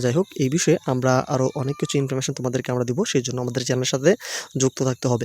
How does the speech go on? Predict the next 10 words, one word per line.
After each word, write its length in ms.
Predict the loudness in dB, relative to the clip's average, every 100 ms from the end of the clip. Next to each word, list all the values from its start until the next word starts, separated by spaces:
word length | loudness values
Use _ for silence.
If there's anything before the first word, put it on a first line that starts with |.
| 0
এখানে 180 | 4 4 4
তোমাদের 260 | 4 4 4 2
একশো, 280 | 0 2 4 2 -2 -12 -14 -4 4
আহ, 160 | 6 6 4
নম্বর 200 | 2 2 2
পরীক্ষা 240 | 2 4 4
হবে, 100 | 4 _ 2
পুরোটা 260 | 2 4 0
কিন্তু 160 | 2 2 2
এমসিকিউ 380 | 2 0 0